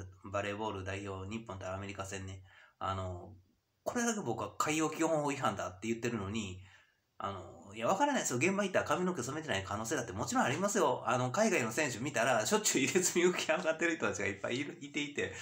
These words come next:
多分、格闘技業界から来てるでしょう。うーん、まあ、その、格闘技業界だけだったら、稼ぎが足りないから、あの、バレーボールだとか、あの、そういうふうな形にしてると思うんですけども、世界中の人口が実は二十億人ぐらいだったと。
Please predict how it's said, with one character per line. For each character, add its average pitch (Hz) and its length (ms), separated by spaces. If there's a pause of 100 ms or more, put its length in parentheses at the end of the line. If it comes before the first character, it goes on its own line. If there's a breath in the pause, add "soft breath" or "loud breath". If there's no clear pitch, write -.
(340 loud breath)
多 247 100
分、 175 200 (240 loud breath)
格 254 260
闘 349 200
技 269 60
業 285 220
界 104 160
か 104 100
ら 101 80
来 - 120
て 143 100
る 131 100
で 104 100
し 95 120
ょ 85 280 (100)
う。 113 60
う 113 40
ー 104 720
ん、 120 60
ま 120 160
あ、 107 40
そ 113 120
の、 107 160
格 131 180
闘 139 140
技 127 60
業 127 200
界 98 420
だ 120 120
け 120 80
だ 101 100
っ 92 80
た 101 100
ら、 123 160
稼 110 260
ぎ 101 60
が 92 100
足 113 120
り 117 80
な 104 100
い 95 80
か 131 120
ら、 120 280 (240 loud breath)
あ 101 180
の、 95 280
バ 98 140
レ 101 120
ー 98 60
ボ 101 160
ー 98 40
ル 92 80
だ 95 120
と - 100
か、 90 380
あ 92 100
の、 92 380
そ 117 160
う 120 40
い 120 40
う - 20
ふ 120 60
う - 20
な 95 120
形 107 260
に 113 160
し - 80
て 123 80
る 123 100
と 104 100
思 123 200
う - 20
ん 104 60
で 92 100
す 92 80
け 95 80
ど 90 140
も、 95 280 (1400 loud breath)
世 - 180
界 277 160
中 294 100
の 262 100
人 226 220
口 92 160
が 92 340
実 123 200
は 127 80
二 120 120
十 170 160
億 202 200
人 220 160
ぐ 247 60
ら 262 100
い - 40
だ - 120
っ - 20
た - 80
と。 - 180